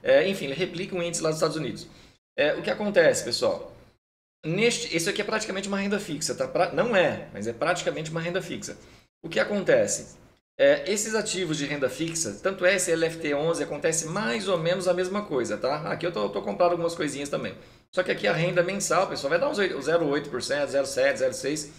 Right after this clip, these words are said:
só que a renda fixa, tá? É, enfim, ó, ele só sobe, tá? Só que o que acontece, pessoal? Esses ativos de renda fixas, de, de renda, rendas fixa, acho que é isso, né? É, ele tem esses picos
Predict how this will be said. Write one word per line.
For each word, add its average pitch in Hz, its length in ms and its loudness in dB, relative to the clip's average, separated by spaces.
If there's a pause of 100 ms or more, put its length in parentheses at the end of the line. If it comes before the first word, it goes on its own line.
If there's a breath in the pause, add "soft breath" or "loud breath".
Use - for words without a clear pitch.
(160 loud breath)
só - 120 -10
que - 60 -4
a 202 40 4
renda 208 200 2
fixa, 156 340 -6
tá? 156 320 0 (540 loud breath)
É, 147 560 6 (800)
enfim, 180 260 -2
ó, 123 60 4
ele 113 100 -2
só 226 160 0
sobe, 139 460 4
tá? 156 360 0 (460 loud breath)
Só 214 120 -2
que 226 100 -8
o 214 40 -10
que 247 60 0
acontece, 202 480 2
pessoal? 123 380 0
Esses 208 380 0
ativos 160 560 -2
de 117 120 -6
renda 127 320 -4
fixas, - 800 -6 (260)
de, 113 220 -6
de 110 100 -6
renda, 120 460 -2
rendas 120 420 -6
fixa, - 480 -10 (200)
acho - 160 -12
que - 80 -8
é 156 40 -4
isso, 113 200 -8
né? 147 120 -6 (720 loud breath)
É, 143 420 6
ele 208 300 -2
tem 196 220 0
esses 208 240 -2
picos 147 760 -6